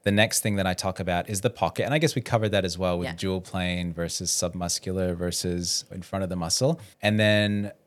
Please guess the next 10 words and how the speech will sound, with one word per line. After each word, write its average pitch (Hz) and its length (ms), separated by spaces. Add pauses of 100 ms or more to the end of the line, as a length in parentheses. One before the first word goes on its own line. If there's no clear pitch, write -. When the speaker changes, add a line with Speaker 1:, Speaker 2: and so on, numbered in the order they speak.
(140)
Speaker 1:
the 117 100
third 117 300
category 92 420
is 90 140
the 92 80
shape. - 340 (360)
So 92 640 (360)
in 98 160
broad 95 320
terms, 90 520